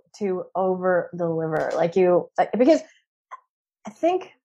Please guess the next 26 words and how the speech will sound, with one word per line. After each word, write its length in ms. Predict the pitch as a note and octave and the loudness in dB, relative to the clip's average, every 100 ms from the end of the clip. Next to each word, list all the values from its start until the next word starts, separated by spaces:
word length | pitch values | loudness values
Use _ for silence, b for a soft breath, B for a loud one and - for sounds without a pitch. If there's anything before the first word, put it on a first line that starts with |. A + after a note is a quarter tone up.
| _ _ _ _ _ _ _ _ _ - | _ _ _ _ _ _ _ _ _ -16
I 40 | |
think 180 | G#3+ C4 | -6 -6
ha-, 240 | G3 - G#3 | -4 -6 2
being 240 | B3+ A#3 | 2 4
an 80 | G#3 | 2
empath, 340 | E3 F#3 A#2+ - | 0 0 -4 2
being 200 | G#3+ G#3+ | 4 4
on 80 | F#3+ | 2
the 100 | F3 | 2
journey, 320 | F3 C#3+ - _ _ - | 0 -6 -12 _ _ -2
right? 240 | F3 E3+ - _ _ - | -2 -2 -8 _ _ -2
It 160 | A#3 | -2
can 160 | - B3 | 0 0
be 180 | A#3+ A#3 | 2 4
like, 260 | G3+ F#3 - | 4 0 2
"Oh, 180 | A3+ G#3+ | 4 4
those 300 | A3+ A#3+ A#3 | 6 4 4
empath 400 | G3 G3 F#3 F3 | -2 -4 -8 -8
people, 200 | E3+ F3+ | -6 -4
or 200 | G3+ G#3+ | -2 -2
they're, 160 | A#3 | 2
they're 160 | A#3+ B3+ | 4 4
just, 220 | A#3+ A3 | 2 -2
like, 200 | F#3+ F3+ - _ _ | -4 -4 -12 _ _
fragile, 920 | - G#3+ F#3 F#3 F3+ F#3+ F3+ F3 F#3 | -12 0 2 2 0 -2 -2 -4 -6
weak. 400 | F#3+ F#3 F3 | -4 -4 -6